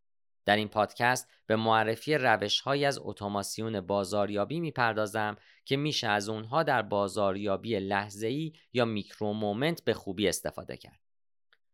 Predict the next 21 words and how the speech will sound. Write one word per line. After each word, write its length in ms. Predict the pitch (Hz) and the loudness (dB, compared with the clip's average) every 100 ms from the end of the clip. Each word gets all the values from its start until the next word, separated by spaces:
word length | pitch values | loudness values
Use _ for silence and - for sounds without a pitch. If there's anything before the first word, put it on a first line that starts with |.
| _ _ | _ _
گوگل 460 | 147 151 185 214 208 | -4 4 6 6 4
اصطلاح 640 | 147 - - 131 147 170 | 0 0 2 4 6 4
میکرو 440 | 180 139 - - 117 | 2 -2 -4 -2 0
مومنت 680 | 117 117 117 143 160 - | 2 2 2 0 0 -2
یا 140 | 135 156 | 2 2
میکرو 560 | 135 113 - - 117 | 2 0 -4 0 2
لحظه 540 | 110 104 113 120 104 113 | 6 6 6 4 0 0
ها 320 | 110 131 165 | 2 4 6
رو 180 | 165 - | 6 2
ابداع 520 | 113 95 104 135 95 | 0 -2 2 4 4
کرد 380 | - 113 101 98 | 0 -2 -2 -2
و 120 | 110 | -4
چهار 540 | 120 - 135 120 170 156 | -4 -4 -4 2 2 2
دسته 520 | 139 120 - 123 107 | 0 -2 -2 -2 -2
کلی 500 | - - 123 123 185 | -4 -2 -2 0 0
هم 260 | 165 175 | 0 4
برای 220 | 139 123 127 | 6 6 6
اونها 280 | 117 104 | 2 -2
مشخص 540 | 110 - 80 76 71 - | -2 -2 -6 -10 -10 -12
کرد. 200 | - - _ _ _ _ - | -14 -20 _ _ _ _ -4
یک، 420 | 107 131 147 - | 2 2 2 -8